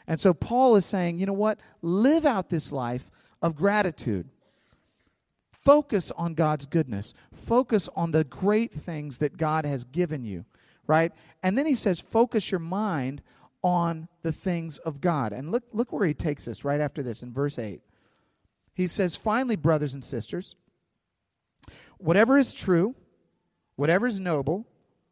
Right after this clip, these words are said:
whatever is right, whatever is pure, whatever is lovely,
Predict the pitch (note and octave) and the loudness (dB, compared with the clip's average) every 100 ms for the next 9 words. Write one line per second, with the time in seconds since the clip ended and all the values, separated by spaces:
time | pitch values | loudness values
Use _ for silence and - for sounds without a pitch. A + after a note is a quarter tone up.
0 | _ - C3+ E3 A3+ B3+ F#3 E3+ C#3+ G3+ | _ -4 -2 0 2 2 2 2 2 -2
1 | - - _ _ _ _ _ _ C3 D3 | -8 -18 _ _ _ _ _ _ -6 -2
2 | D#3 G#3 C4 - - - - E3+ C3+ F3 | 2 2 2 -2 -6 -4 2 2 2 -2
3 | - _ _ _ _ _ _ _ _ _ | -8 _ _ _ _ _ _ _ _ _
4 | - C3 D3+ F3+ C4 G#3+ F3+ E3+ C3+ D3+ | 0 4 6 6 6 4 2 2 2 -4
5 | A#3+ | -6